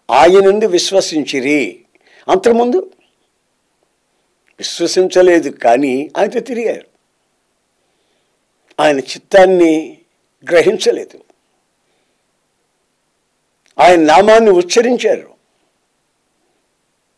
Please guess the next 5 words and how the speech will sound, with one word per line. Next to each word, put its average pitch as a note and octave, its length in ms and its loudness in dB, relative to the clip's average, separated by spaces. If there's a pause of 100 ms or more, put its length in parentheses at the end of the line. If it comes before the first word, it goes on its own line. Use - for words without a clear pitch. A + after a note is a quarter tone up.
(1300)
ఆయన F3+ 160 4
చేస్తున్నవన్నీ A3+ 800 0 (140)
చూస్తూనే B3 320 -4
ఉన్నారు. D3 400 0 (140)
కానీ D#3 520 0